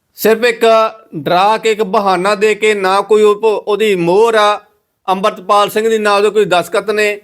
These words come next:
ਪਤਾ ਨਹੀਂ ਕਿਹਨੇ, ਕਹਿੰਦੇ ਇਹ ਜਿਹੜੀ ਵੀਹ ਦੀ ਲਿਸਟ ਬਣਾਈ ਹੈ, ਕਿਹਨੇ ਨਹੀਂ ਬਣਾਈ। ਸਰਕਾਰਾਂ ਨੇ ਆਪੇ ਲਿਸਟਾਂ ਬਣਾ ਲਈਆਂ,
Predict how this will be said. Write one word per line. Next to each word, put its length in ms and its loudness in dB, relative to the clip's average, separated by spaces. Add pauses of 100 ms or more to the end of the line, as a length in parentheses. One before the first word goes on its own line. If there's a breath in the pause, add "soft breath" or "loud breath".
(400)
ਪਤਾ 240 0
ਨਹੀਂ 120 2
ਕਿਹਨੇ, 420 2
ਕਹਿੰਦੇ 460 0 (720)
ਇਹ 140 -4
ਜਿਹੜੀ 260 0
ਵੀਹ 280 0
ਦੀ 120 0
ਲਿਸਟ 280 0
ਬਣਾਈ 380 2
ਹੈ, 60 0
ਕਿਹਨੇ 300 0
ਨਹੀਂ 240 0
ਬਣਾਈ। 420 0
ਸਰਕਾਰਾਂ 480 0
ਨੇ 80 0
ਆਪੇ 300 0
ਲਿਸਟਾਂ 340 0
ਬਣਾ 240 0
ਲਈਆਂ, 380 0